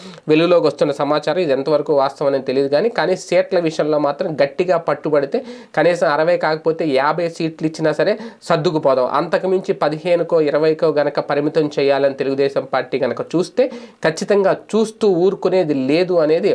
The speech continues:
జన సైనికులు బంటి మంచి సీరియస్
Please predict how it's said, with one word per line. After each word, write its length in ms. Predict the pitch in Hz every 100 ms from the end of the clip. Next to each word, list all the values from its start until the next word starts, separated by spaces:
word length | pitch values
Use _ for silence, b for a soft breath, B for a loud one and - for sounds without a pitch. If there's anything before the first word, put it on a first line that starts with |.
| - B B -
జన 200 | 143 160
సైనికులు 600 | 175 160 160 156 123 - -
బంటి 480 | 131 139 135 139 127 -
మంచి 180 | 139 139
సీరియస్ 400 | - 156 165 165